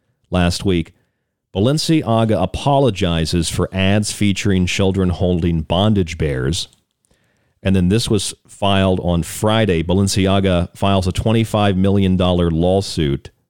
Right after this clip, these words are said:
against the producer of the B D S M teddy bear ad campaign. The company they hired to do this, uh, this campaign,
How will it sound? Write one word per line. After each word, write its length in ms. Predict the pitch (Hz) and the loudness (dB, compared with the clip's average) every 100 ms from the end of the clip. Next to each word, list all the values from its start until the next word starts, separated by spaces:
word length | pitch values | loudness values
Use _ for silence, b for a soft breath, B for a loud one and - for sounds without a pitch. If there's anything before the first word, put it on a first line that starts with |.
| _ _ _ _ _ _ _ - | _ _ _ _ _ _ _ -4
against 440 | 90 95 95 - | -2 0 0 -2
the 60 | 90 | -6
producer 840 | 92 80 95 104 - 82 76 - _ - | -4 0 0 0 0 0 -2 -6 _ -4
of 180 | 92 | -2
the 60 | 87 | -2
B 160 | 85 92 | 0 0
D 140 | 90 | 0
S 160 | 87 90 | 0 0
M 120 | 82 | -2
teddy 280 | - 101 95 | 0 0 0
bear 320 | 80 73 71 | 0 -2 -2
ad 240 | 90 95 95 | -2 0 -2
campaign. 580 | - 73 - 80 58 - _ _ _ _ _ B B B B | -2 -4 -2 -4 -4 -12 _ _ _ _ _ B B B B
The 80 | - | -8
company 360 | - 123 120 110 | -2 0 2 2
they 140 | 98 | 0
hired 640 | 87 123 123 98 85 90 113 _ _ _ _ _ _ _ _ _ _ _ _ _ _ | 0 0 0 2 0 0 -4 _ _ _ _ _ _ _ _ _ _ _ _ _ _
to 80 | - | -4
do 180 | 85 104 | 0 0
this, 280 | 101 95 - _ _ - | 2 -2 -4 _ _ -6
uh, 140 | 90 80 | -2 0
this 300 | 87 85 - | 0 -2 -2
campaign, 880 | - 87 76 110 113 80 78 95 | -2 0 0 0 0 0 -4 -6